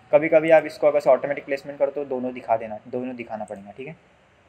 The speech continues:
So ये भी चीज़ है कि mobile रखना है, यहाँ पे आप select कर सकते हो, ठीक है।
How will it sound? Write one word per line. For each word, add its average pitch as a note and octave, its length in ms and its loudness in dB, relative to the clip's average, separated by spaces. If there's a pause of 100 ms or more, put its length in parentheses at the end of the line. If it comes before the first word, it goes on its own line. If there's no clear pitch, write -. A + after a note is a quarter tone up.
(480)
So C3+ 80 -2
ये C#3 160 0
भी D3 100 -2
चीज़ C#3+ 280 -6
है C#3+ 80 -2
कि C#3+ 100 -8
mobile B2 300 -2
रखना B2 220 -6
है, C3+ 100 -6
यहाँ A#2+ 160 -6
पे B2 100 -2
आप A#2+ 80 2
select A#2+ 280 -10
कर A#2 100 -8
सकते - 280 -14
हो, C3+ 100 -10
ठीक C3+ 120 -12
है। F3 120 -10